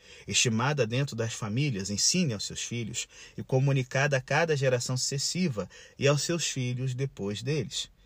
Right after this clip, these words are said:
Como veremos, a educação das crianças, bem como a preservação da vida doméstica e familiar, são aspectos especialmente importantes do ensino desse livro.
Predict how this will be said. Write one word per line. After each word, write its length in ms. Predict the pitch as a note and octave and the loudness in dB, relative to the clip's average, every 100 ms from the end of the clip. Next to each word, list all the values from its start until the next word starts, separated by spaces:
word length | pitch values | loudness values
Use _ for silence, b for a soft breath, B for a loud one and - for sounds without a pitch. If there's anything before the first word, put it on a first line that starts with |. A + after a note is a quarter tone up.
| b b b | b b b
Como 180 | G#2+ G#2 | -4 -2
veremos, 560 | F#2+ G2+ A#2 A#2+ F#2 - | -2 -2 0 -2 -4 -6
a 60 | A2+ | -6
educação 580 | A2+ - G2+ - C3 | -6 -6 -4 -2 -2
das 160 | D3+ C#3 | -2 -4
crianças, 560 | - C#3+ A#2+ B2 - G#2 | -4 -4 -2 -4 -6 -8
bem 180 | G#2 | -8
como 200 | G#2+ A2 | -6 -6
a 40 | G#2 | -6
preservação 760 | - G2 G2+ G2 F#2+ - A2+ | -4 -4 -4 -4 -6 -6 -4
da 160 | D3 B2 | -2 -2
vida 260 | A2 A2 G#2+ | -2 -4 -4
doméstica 540 | G#2 G2+ B2 C#3+ - | -2 -2 -2 -2 -4
e 40 | |
familiar, 540 | - B2 B2+ A#2 G2 G2 B B B | -6 -4 -2 -2 -4 -8 B B B
são 180 | - G#2 | -6 -4
aspectos 680 | - - A2+ A#2+ - G2+ | -4 -2 0 0 -2 -10
especialmente 1000 | - - - C#3+ - D3+ C3+ D#3+ F#3+ - | -8 -10 -6 -4 -2 -2 0 0 0 -2
importantes 640 | D3 C3+ B2+ - A2+ - A#2 | -6 -6 -6 -4 -4 -6 -6
do 100 | B2 | -4
ensino 340 | A#2+ G#2+ G2+ | -4 -4 -4
desse 280 | F#2+ F#2 F#2 | -4 -6 -8
livro. 280 | E2 - | -10 -14